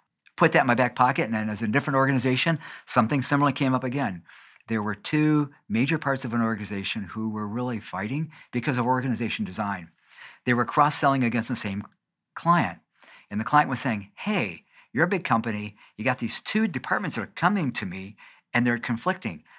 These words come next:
I don't understand what you're trying to do. I don't like it. I don't really wanna do business with you." And so, fortunately, there were two very good leaders of these two parts of the organizations, which were separated geographically by a thousand miles.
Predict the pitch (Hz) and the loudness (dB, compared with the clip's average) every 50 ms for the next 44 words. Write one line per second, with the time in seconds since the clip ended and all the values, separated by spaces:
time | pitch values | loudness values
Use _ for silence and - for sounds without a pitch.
0 | - - _ - - 135 156 202 202 107 131 147 147 135 - - 139 120 117 98 | -20 -20 _ -4 -2 0 0 0 0 0 0 -2 -2 -2 -4 -2 -2 -2 -2 -4
1 | 90 98 - - 127 131 139 135 117 117 113 107 - - 151 165 170 - 127 117 | -6 -6 -2 0 0 0 0 0 -2 -2 -2 -2 0 0 2 2 2 2 2 0
2 | 113 - 127 113 - - - 127 151 165 139 101 117 123 120 110 107 107 104 101 | 0 0 -4 -8 -6 -4 -2 0 0 0 -2 -4 -4 -4 -4 -4 -4 -4 -6 -6
3 | 95 101 92 - 110 120 - 131 113 - - 92 90 95 90 85 - _ _ _ | -8 -10 -10 -8 -6 -6 -4 -6 -8 -8 -10 -12 -14 -14 -16 -16 -18 _ _ _
4 | _ - - - - - - 104 110 - - 127 113 113 113 - - - - - | _ -20 -20 -20 -18 -10 -6 -4 -4 0 2 4 4 4 2 -2 -10 -20 -20 -20
5 | - - - 196 220 214 - 202 175 147 123 117 113 117 117 107 107 110 - - | -6 0 4 4 4 4 4 0 0 2 2 2 2 0 0 -2 -2 -4 -4 -2
6 | - 160 160 156 120 107 127 131 139 143 147 135 113 - - 127 123 113 110 104 | 0 0 0 0 0 0 -2 0 0 0 -2 -4 -4 -2 -2 -2 -2 -2 -4 -4
7 | 104 110 120 117 113 107 101 95 87 98 92 - - - - 113 - 110 98 - | -4 -2 -2 -2 -2 -4 -6 -8 -8 -10 -10 -10 -10 -10 -8 -6 -6 -6 -6 -6
8 | - 107 98 98 98 98 101 92 98 98 98 - 117 104 - - 123 156 156 - | -6 -6 -4 -4 -4 -4 -6 -6 -6 -6 -6 -4 -6 -6 -8 -6 -6 -4 -2 -2
9 | 180 - - 170 170 - 170 131 110 113 92 107 113 110 98 113 120 131 - 107 | -2 -2 0 -2 0 0 0 -2 -2 -2 -2 -2 -2 -2 -2 -2 -4 -4 -6 -10
10 | 90 98 95 90 90 95 92 - - 101 101 101 104 104 101 104 104 104 98 95 | -12 -12 -12 -10 -10 -10 -10 -8 -6 -6 -6 -6 -6 -4 -4 -2 -2 -4 -4 -6
11 | - | -10